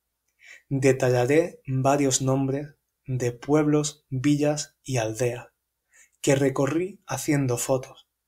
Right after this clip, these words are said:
por barrancos y veredas.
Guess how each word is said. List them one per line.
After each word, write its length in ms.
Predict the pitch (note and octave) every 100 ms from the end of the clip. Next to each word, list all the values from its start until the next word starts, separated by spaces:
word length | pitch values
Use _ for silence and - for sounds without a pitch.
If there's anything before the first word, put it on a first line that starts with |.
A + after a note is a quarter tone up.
| _ _ -
por 240 | C3 B2
barrancos 720 | B2 B2+ C#3 D3 E3+ E3 _ _ _ _ -
y 160 | D#3+ B2+
veredas. 640 | B2 A#2+ A2+ - - -